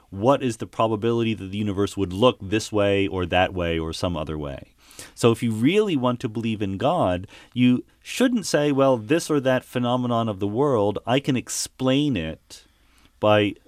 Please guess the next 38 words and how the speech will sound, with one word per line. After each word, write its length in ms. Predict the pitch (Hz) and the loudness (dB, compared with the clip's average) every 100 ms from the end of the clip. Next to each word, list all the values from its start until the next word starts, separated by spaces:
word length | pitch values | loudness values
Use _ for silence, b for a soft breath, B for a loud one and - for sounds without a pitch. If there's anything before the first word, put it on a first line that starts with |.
| _ | _
using 600 | - 123 120 147 131 113 | -10 0 4 4 2 0
a, 200 | 104 98 95 | 2 0 2
a, 240 | 98 95 - | 0 0 -2
a 140 | 101 | -4
theory, 500 | - - 165 156 107 | -4 -2 0 2 2
a 40 | 101 | 2
view 200 | 107 104 | 0 0
of 40 | |
the 80 | 98 | 0
world 280 | 135 175 117 | 2 2 0
in 60 | |
which 180 | 98 - | -6 -6
God 260 | 95 123 123 | -4 -2 -2
exists." 800 | 76 - 64 95 - _ - - | -4 -8 -12 -14 -20 _ -16 -4
That's 220 | 127 - | -4 -2
not 200 | 131 - | -4 -4
sufficient. 380 | - 214 - 87 | -4 -2 -2 -8
What 120 | 95 | -6
you 100 | 110 | -6
should 260 | - 247 | -2 -2
do 160 | 254 101 | 0 0
is 100 | 87 | 0
say, 360 | 80 76 78 95 B B B B | -4 -4 -6 -8 B B B B
"What 220 | - 110 131 | 0 2 2
is 80 | |
the 100 | - | 0
probability 920 | - - 139 127 120 156 196 180 147 | -10 0 0 2 0 0 2 2 2
that 220 | 135 131 131 | 0 -2 0
that 280 | 123 - | 0 -2
feature 320 | - 127 - 123 | -6 -8 -4 -4
of 80 | |
the 60 | 113 | -4
world 420 | 110 117 117 98 | 0 0 0 -2
would 240 | 104 123 101 | -2 -2 -4
be 140 | 110 | -8
true 580 | - 233 240 120 90 92 | -6 -2 2 2 0 -2
if 260 | - 107 - | -2 -2 -2
God 380 | 95 87 85 | -2 -2 -2